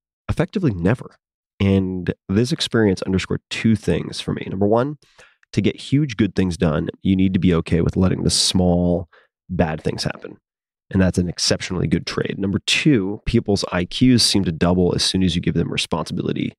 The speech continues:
and indicate that you trust them. Question number seven, and I think this is a good place for me to take another dramatic sip of coffee.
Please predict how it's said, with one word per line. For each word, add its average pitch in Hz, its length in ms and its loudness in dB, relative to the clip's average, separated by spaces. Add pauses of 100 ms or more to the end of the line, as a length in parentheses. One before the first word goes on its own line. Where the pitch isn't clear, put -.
(300)
and 85 100 -2
indicate - 380 -4
that - 80 -10
you - 60 -20
trust - 260 -8
them. - 160 -20 (800)
Question 110 500 0 (540)
number 95 200 -2
seven, 135 480 2
and 110 200 -6
I 82 40 -6
think 82 180 -4
this - 100 -12
is - 100 -6
a 73 60 -2
good - 220 0
place 76 380 -2
for - 140 -8
me 76 120 -2
to - 80 -12
take - 160 -2
another 82 280 2
dramatic 80 460 0
sip - 300 -2 (680)
of - 140 0
coffee. - 400 -6